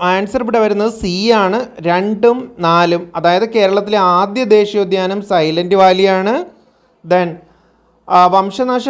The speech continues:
ഭീഷണി നേരിടുന്ന സിംഹവാലൻ കുരങ്ങുകൾ കാണപ്പെടുന്ന ദേശീയോദ്യാനം ഇരവികുളമാണ്. അപ്പോൾ ഇവിടുത്തെ ആൻസർ സി ആണ് വരുന്നത്. Then നെക്സ്റ്റ് ക്വസ്റ്റ്യൻ നോക്കിയാൽ കേരളത്തിലെ കിഴക്കോട്ടൊഴുകുന്ന നദികളുടെ ശരിയായ ജോഡി താഴെ തന്നിരിക്കുന്നതിൽ നിന്നും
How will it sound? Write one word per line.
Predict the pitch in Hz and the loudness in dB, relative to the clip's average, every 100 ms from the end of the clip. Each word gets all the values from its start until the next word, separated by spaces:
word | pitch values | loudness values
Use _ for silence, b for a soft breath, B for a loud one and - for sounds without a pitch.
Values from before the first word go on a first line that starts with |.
| 233 | -6
ഭീഷണി | 233 220 226 214 | -6 -6 -6 -4
നേരിടുന്ന | 202 196 196 196 214 | -2 -2 -4 -6 -6
സിംഹവാലൻ | 214 208 208 208 214 220 | -2 0 4 4 2 -2
കുരങ്ങുകൾ | 214 196 196 202 | -2 -2 -2 0
കാണപ്പെടുന്ന | 196 190 185 190 190 175 | 0 -2 -2 -2 -2 0
ദേശീയോദ്യാനം | 175 175 190 175 180 196 208 165 | -2 0 -2 0 0 -2 -6 -6
ഇരവികുളമാണ്. | 165 175 180 170 170 165 170 165 - b b b | -2 0 2 2 2 2 -2 -6 -12 b b b
അപ്പോൾ | 165 185 | -4 -2
ഇവിടുത്തെ | 180 190 202 180 | 0 0 2 2
ആൻസർ | 185 185 196 226 254 - - - | 0 -2 -2 -2 -2 -8 -20 -16
സി | 175 170 202 220 | -10 -6 -2 0
ആണ് | 214 214 | 0 2
വരുന്നത്. | 180 175 175 214 311 - B B B - | 0 0 0 0 -2 -6 B B B -2
Then | 180 185 202 - 175 | -2 -2 -6 -14 -8
നെക്സ്റ്റ് | 170 170 226 | -6 -4 -2
ക്വസ്റ്റ്യൻ | 226 240 240 220 | -2 -2 -2 0
നോക്കിയാൽ | 214 220 196 226 330 - b b b | 0 2 4 2 -4 -10 b b b
കേരളത്തിലെ | 208 214 226 247 254 247 | -2 0 0 0 -2 0
കിഴക്കോട്ടൊഴുകുന്ന | 233 226 262 233 247 233 220 220 208 | 0 2 2 4 2 2 0 -2 -2
നദികളുടെ | 202 185 196 202 190 208 208 | -2 -2 0 0 0 -2 -2
ശരിയായ | 202 196 196 196 202 175 | -4 0 0 2 0 2
ജോഡി | 185 185 226 | 0 0 0
താഴെ | 190 185 190 | 0 0 -2
തന്നിരിക്കുന്നതിൽ | 196 185 185 190 185 185 180 | -2 -2 -4 -4 -2 -2 -2
നിന്നും | 185 | -4